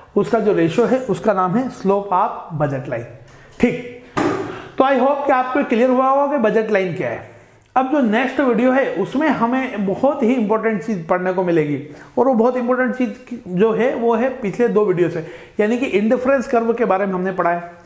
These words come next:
Indifference curve के बारे में हम लोगों ने पढ़ा है, indifference curve इस type का बनता है, है ना? और budget line।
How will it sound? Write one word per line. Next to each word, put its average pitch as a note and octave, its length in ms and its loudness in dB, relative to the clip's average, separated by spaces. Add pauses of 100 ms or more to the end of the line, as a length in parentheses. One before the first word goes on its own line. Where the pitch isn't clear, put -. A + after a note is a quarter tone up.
(420)
Indifference B3+ 520 0
curve A#3 240 0
के A#3+ 100 2
बारे A3 200 2
में A3+ 60 0
हम G#3+ 100 0
लोगों G#3+ 180 2
ने A3+ 60 0
पढ़ा G#3 200 2
है, G#3 80 2
indifference G3 440 0
curve G3+ 120 2
इस F#3 180 2
type F#3+ 160 -2
का G3 60 -4
बनता D#3+ 260 0
है, - 280 -10 (220)
है G3+ 60 -6
ना? B3+ 160 -4 (480)
और B3+ 240 2
budget F3+ 400 2
line। E3+ 440 0